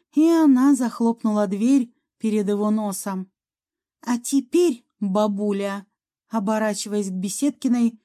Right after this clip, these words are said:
произнесла Ленка, «будьте любезны объясниться». «Невероятно!» — воскликнул Рамуальд, когда следующим вечером Ленка ему обо всём рассказала. «Какое коварство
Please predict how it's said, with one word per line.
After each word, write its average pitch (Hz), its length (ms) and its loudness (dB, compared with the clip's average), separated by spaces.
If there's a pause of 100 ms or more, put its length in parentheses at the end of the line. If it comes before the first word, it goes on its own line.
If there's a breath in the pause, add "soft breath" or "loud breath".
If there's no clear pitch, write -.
(200)
произнесла 220 760 -2
Ленка, 196 560 -2 (460)
«будьте 247 580 2
любезны 233 760 0 (140)
объясниться». 233 1080 2 (1000)
«Невероятно!» — 285 1300 4 (320)
воскликнул 214 800 -2
Рамуальд, 202 680 0 (300)
когда 269 280 0
следующим 226 600 -2
вечером 233 480 0
Ленка 240 380 0
ему 220 340 0
обо 208 180 -2
всём 208 320 -6
рассказала. 202 840 -6 (800)
«Какое 254 500 2
коварство 233 800 -2